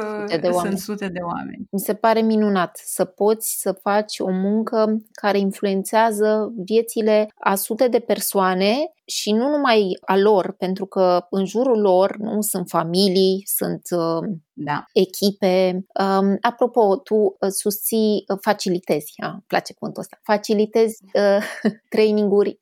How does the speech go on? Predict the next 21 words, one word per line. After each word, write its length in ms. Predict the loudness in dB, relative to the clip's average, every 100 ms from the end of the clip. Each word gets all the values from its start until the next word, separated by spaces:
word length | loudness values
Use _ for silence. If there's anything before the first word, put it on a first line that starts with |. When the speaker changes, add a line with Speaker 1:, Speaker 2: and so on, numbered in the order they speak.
| -8
Speaker 1:
și 220 | -6 -4
pentru 680 | 0 0 2 2 4 4 2
companii? 680 | -2 -4 0 0 0 -2 -6 _ _ _ _ _
Speaker 2:
Da. 320 | -2 0 0 -2 2
Speaker 1:
Da. 200 | 2 2
Speaker 2:
Uh, 540 | -2 -6 _ -4 -4 -4
fac 360 | -2 0 0
asta, 360 | 0 0 0 0 2 2 2 0 -2 -4 -8 _ _ _ -10
dar 500 | -4 2 4 2 -2 -8
e 680 | -4 0 0 2 2 0 -2
pe 100 | -4
principiu, 560 | -2 0 0 -2 -2 0
dacă 340 | 2 2 2
vine 260 | 0 2 2
oportunitatea 800 | 0 -2 -2 -2 0 0 0 0
spre 260 | 0 0
mine, 240 | -2 -2 0
nu 100 | 2
este 240 | 0 -2
ceva 300 | -6 -2 -2
ce 180 | -2 -2